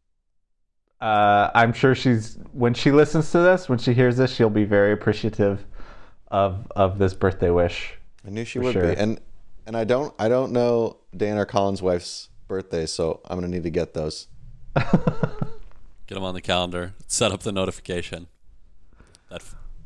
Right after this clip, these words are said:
Speaker 3: nine A M ping, morning of. Very important.
Speaker 2: Yep.
Speaker 3: Very important.
Speaker 2: Yep. Live by the calendar, die by the calendar.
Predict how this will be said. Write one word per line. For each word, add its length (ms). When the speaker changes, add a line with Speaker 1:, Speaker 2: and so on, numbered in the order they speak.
Speaker 3:
nine 280
A 100
M 160
ping, 500
morning 320
of. 200
Very 280
important. 520
Speaker 2:
Yep. 200
Speaker 3:
Very 140
important. 480
Speaker 2:
Yep. 160
Live 160
by 140
the 80
calendar, 400
die 200
by 160
the 80
calendar. 440